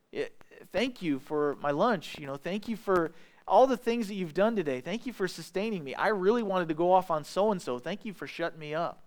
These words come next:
You know, all of those things are things we can be get-, thankful for. Thank you for my salvation.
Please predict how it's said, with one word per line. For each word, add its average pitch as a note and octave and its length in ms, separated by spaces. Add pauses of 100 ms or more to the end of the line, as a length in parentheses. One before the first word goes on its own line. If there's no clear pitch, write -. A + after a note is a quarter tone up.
(440)
You D#3 100
know, D#3 80
all A#3 240
of B3+ 80
those G3 180
things A3+ 320
are F3+ 80
things G#3+ 300
we G3+ 100
can G3+ 140
be F3+ 80
get-, F3 280
thankful G3+ 360
for. B2 340 (460)
Thank G3+ 180
you C4+ 80
for B3+ 140
my G#3 140
salvation. F3+ 800